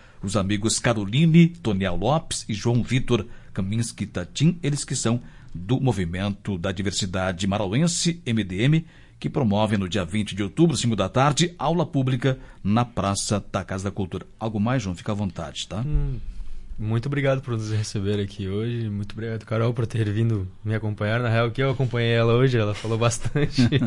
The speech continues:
Speaker 2: <laughs> Mas foi ótimo que ela ter falado, ela sempre fala muito bem.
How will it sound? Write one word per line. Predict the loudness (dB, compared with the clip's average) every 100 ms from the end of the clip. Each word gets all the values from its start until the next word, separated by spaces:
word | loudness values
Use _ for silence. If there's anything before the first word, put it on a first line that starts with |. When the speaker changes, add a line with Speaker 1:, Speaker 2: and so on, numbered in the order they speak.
| 4 10 12 12 8 4 4
Speaker 2:
<laughs> | 4 8 8 10 10 8 6 8 6 6 -2 -6 -2
Mas | 2 4 4 4 4 0
foi | 0 4 6
ótimo | 4 2 -2
que | 0
ela | 0
ter | -2
falado, | -2 2 2
ela | 2
sempre | -2 -2
fala | 0 2
muito | 2 0
bem. | 0 0 0